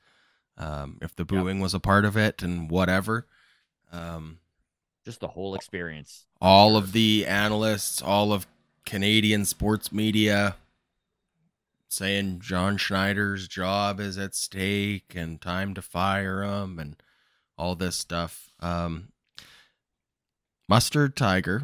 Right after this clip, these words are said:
Speaker 1: which one of my favorite usernames, um, on Patreon says, "Oh, dude, the Rangers sweep being the catalyst. I love this take. I'm all in on it. If we do go deep in the postseason, we're gonna think nostalgically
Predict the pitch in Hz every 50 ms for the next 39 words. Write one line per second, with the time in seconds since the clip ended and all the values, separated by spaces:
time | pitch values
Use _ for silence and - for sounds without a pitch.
0 | 139 139 76 78 - - - - _ _ - 104 98 80 71 76 - - 65 71
1 | 62 - - 57 67 65 76 73 76 73 65 82 95 - - - - 180 _ -
2 | 82 78 76 76 73 76 - - 85 82 - - 82 80 - - 82 82 80 80
3 | 80 78 - - - 85 85 82 80 80 78 82 - - - - - - _ _
4 | _ _ _ _ _ _ - 104 113 120 127 120 110 110 104 101 101 101 98 92
5 | 85 - 92 82 87 95 104 113 117 110 120 120 113 - - - 104 104 104 107
6 | - - - 95 95 98 101 92 90 - - 90 87 85 82 90 90 90 85 82
7 | - - - - 82 80 78 78 82 85 85 80 - 87 82 - - - - 82
8 | 80 73 - - - - _ _ _ _ _ - 87 82 78 - - 95 104 107
9 | 101 98 90 87 82 76 76 76 80 78 - - - _ _ _ _ _ _ _
10 | _ _ _ - - 87 78 95 110 107 101 101 98 90 78 95 95 92 - -
11 | - 90 87 82 - - 87 82 82 - - 80 82 82 85 85 85 90 - 82
12 | 87 90 90 85 85 - - 87 87 82 - - - 82 80 - - - 87 85
13 | 85 85 - - 78 - - 78 80 76 -